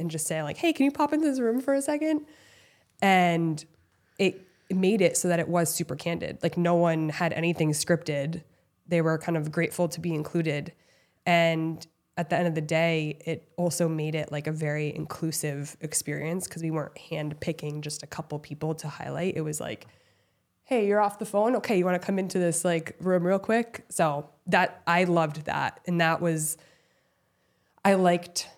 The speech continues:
the finished product so much more than in past times when I was prepping people and doing the pre-interview and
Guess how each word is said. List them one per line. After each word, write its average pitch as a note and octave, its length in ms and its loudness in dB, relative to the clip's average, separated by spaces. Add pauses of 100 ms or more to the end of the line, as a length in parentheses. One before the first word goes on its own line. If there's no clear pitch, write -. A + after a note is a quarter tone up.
(260)
the F3+ 60 -4
finished E3+ 380 -2
product D#3+ 760 -4 (1040)
so - 260 2
much D#3 220 -2
more E3 440 0
than E3 220 -2
in D3+ 160 -6
past - 520 -10
times D#3 480 -4
when D#3 420 -4 (200)
I D#3 160 -6
was - 200 -8
prepping D#3 420 -4
people E3 400 0
and D#3 120 -2
doing D#3 220 -4
the D3+ 80 -4
pre-interview D#3 760 -2
and D3 260 -6